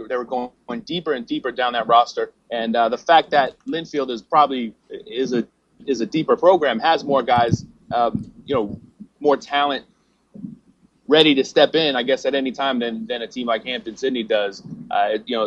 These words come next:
it certainly bore out over the course of the game. There were also a couple of big calls, uh,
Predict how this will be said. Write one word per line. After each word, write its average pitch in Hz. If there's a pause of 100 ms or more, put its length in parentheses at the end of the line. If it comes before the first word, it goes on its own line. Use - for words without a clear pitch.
it 104
certainly 113
bore 117
out 110
over 110
the 107
course 117
of 110
the 107
game. 127 (100)
There 170
were 180
also 190
a 139
couple 139
of 208
big 131
calls, 123
uh, 110